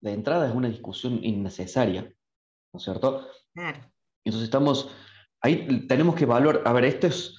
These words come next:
Speaker 1: una discusión innecesaria con una persona necesaria?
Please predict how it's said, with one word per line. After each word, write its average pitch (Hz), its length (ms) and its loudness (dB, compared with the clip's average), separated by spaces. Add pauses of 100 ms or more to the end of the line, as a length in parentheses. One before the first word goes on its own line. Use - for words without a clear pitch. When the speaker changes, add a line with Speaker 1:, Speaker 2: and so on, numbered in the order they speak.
(240)
Speaker 1:
una 139 220 2
discusión 120 540 2
innecesaria 123 840 0
con 127 120 -4
una 151 160 -2
persona 131 380 -4
necesaria? 135 840 -4